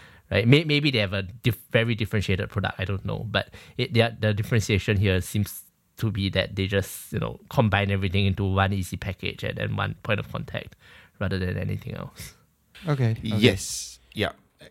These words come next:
Speaker 3: correct. Actually,
Speaker 2: All
Speaker 3: that's,
Speaker 2: right.
Speaker 3: that's completely true, right? So they have, they don't really cobble. They build everything from
Speaker 1: Hmm.
Speaker 3: scratch. They have the email campaigns that go out. They have the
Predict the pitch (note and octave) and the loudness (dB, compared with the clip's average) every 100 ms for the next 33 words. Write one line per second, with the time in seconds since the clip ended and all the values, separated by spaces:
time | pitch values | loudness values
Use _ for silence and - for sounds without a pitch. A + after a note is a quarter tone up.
0 | - F2+ - - - _ _ _ - A#2 | -10 -10 -10 -14 -20 _ _ _ -2 4
1 | D#3+ C3 B2 - A#2+ - A#2 A#2 G2+ G2+ | 6 6 2 0 -4 -4 -6 -6 -6 -6
2 | - F#2 D2 D#2+ - F#2+ F#2+ A2 F#2 - | -4 -4 -2 -2 0 2 4 2 -2 -12
3 | - _ A2+ A#2 A2+ A2 G#2+ F#2 E2+ G#2+ | -20 _ 2 2 0 -4 -4 -4 0 0
4 | F2+ G2+ F#2 E2 F#2 F2+ D#3 A2 E2+ - | 2 2 2 -2 -8 -6 -2 0 0 -2
5 | - - - - - - E2+ E2 E2+ E2 | -12 -18 -20 -20 -12 0 0 2 0 -2
6 | - - - A2+ A2 G#2+ F#2+ G2 - F#2+ | -8 -10 -4 0 0 0 -2 -4 -4 -6
7 | - F2 F#2 - F2 F2+ F2+ | 0 0 0 -2 -2 -2 -4